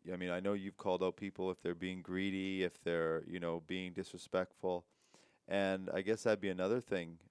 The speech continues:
um, is how do you find that, that,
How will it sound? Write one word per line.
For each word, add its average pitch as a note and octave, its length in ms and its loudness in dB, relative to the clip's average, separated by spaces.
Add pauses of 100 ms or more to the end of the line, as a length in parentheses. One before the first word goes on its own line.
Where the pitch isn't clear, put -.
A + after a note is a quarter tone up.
um, E2 500 -2 (480)
is F2+ 140 -4
how G2+ 160 4
do G#2 60 2
you G2 240 0
find F#2 360 0
that, G2 340 0 (500)
that, F2 280 0